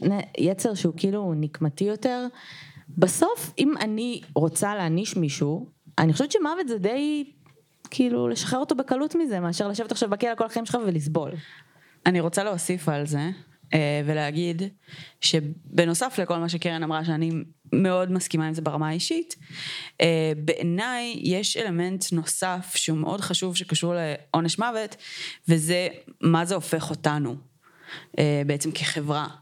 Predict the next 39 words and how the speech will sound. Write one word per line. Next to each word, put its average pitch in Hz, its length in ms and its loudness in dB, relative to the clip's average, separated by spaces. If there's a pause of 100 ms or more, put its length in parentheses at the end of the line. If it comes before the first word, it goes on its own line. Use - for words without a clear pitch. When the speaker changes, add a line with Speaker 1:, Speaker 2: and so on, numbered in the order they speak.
(580)
Speaker 2:
אה, 151 260 4
וזה 202 640 0
אלמנט 202 300 -4
שהוא 220 160 -2
בעצם 170 260 0
דיון 160 220 0
אחר 165 200 -2
לחלוטין, 165 420 0
אבל 170 180 -2
גם 180 300 -2
פה 185 160 0
אני 151 260 -2 (100)
אעשה 160 200 2
רפרנס 160 420 -2
לג'ון 160 260 0
אוליבר, 196 400 -2 (340)
שעשה 156 420 2 (300)
אחלה, 170 480 4 (120)
אה, 151 240 0
של 147 160 -2
וידאו 151 360 0 (100)
גם 151 240 0
על 147 100 -2
זה, 294 180 0 (480)
והוא 180 140 6
אומר 285 240 0
שבעצם, 214 520 -2 (440)
אה, - 60 8 (1000)
עונש 302 300 4
מוות 294 360 0
זה 202 100 -2
קצת 226 340 -2
כמו 247 120 0
לקיים 175 320 0
יחסי 175 360 -2
מין 156 180 0
עם 180 120 0
אמא 196 220 -2
שלך. 147 340 -2